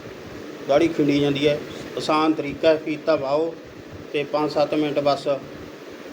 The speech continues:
ਇਹਨੂੰ, ਹੋਰ ਕੁਛ ਲਾਉਣ ਦੀ, ਕੋਈ ਫਿਸਕੋ, ਕੋਈ ਕੈਮੀਕਲ ਲਾਉਣ ਦੀ ਲੋੜ ਨਹੀਂ। ਬਸ ਵੱਧ ਤੋਂ ਵੱਧ ਤੁਸੀਂ ਗਿੱਲੇ, ਗਿੱਲੇ ਉਹ ਬੰਨ੍ਹ ਸਕਦੇ ਹੋ। ਉਸ ਤੋਂ ਬਾਅਦ ਢਾਠੀ ਬੰਨ੍ਹ ਲਓ, ਢਾਠੀ ਬੰਨ੍ਹ ਕੇ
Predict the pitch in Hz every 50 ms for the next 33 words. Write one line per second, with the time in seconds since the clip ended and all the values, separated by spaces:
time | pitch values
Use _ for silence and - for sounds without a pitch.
0 | - - - - - - - 143 151 160 156 151 - 147 147 156 - - - 185
1 | 170 180 190 180 170 165 160 160 160 156 156 151 156 160 156 151 156 147 - -
2 | 165 156 143 151 156 151 151 156 151 156 151 147 156 151 151 147 147 147 147 143
3 | 147 147 143 143 139 131 135 156 165 170 165 - - - - - - - - 143
4 | 151 160 151 - - - - - 143 156 151 - 185 165 160 165 165 175 185 180
5 | 180 - 170 156 - 175 180 190 196 - - - - - - - - - - -
6 | - - - - - - - - - - - - 135 135 175 175 170 185 185 170
7 | 139 - - - - - - - - - - - - - - - - - - -
8 | - - - - - - - - - - - - - - - - - - - -
9 | - - - - - - - - - - - - - 147 135 139 160 156 160 165
10 | 175 160 147 156 160 156 143 139 143 156 156 185 170 170 165 170 170 165 - -
11 | 156 143 - 165 151 151 156 160 156 170 160 143 135 135 131 143 147 160 160 170
12 | 165 - - - - - - - - - - - - - 160 151 147 147 143 143
13 | 143 151 156 - 147 135